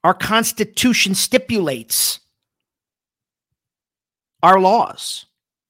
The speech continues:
It's not just parchment. Those words have meaning.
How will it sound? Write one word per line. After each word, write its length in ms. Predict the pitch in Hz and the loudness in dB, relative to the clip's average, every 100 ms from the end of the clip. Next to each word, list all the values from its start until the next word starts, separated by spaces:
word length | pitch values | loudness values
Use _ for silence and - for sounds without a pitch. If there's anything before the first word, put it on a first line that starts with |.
| _ _ _ _ - | _ _ _ _ -10
It's 220 | 147 - | -8 -2
not 240 | 196 202 | 0 0
just 300 | 208 202 - | 0 -2 -2
parchment. 580 | - 247 254 - 117 95 _ _ _ _ _ _ _ _ | 2 4 4 2 -4 -12 _ _ _ _ _ _ _ _
Those 180 | 160 196 | -6 6
words 240 | 220 220 | 6 8
have 180 | 202 160 | 2 2
meaning. 540 | 180 208 233 185 98 | 2 2 4 2 -4